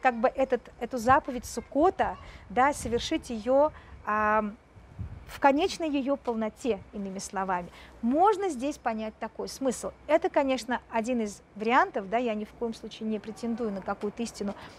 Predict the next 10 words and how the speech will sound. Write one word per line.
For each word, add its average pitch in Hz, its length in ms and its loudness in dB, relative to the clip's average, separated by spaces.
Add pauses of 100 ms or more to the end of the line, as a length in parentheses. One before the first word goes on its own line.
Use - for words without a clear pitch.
(140)
в - 20 -20
последней 233 440 2
инстанции, 330 460 0
но 254 120 0
однозначно, 269 640 0
что 247 200 -6
у 240 40 -4
всех - 320 -10
людей, 226 360 -4
живущих 208 520 -2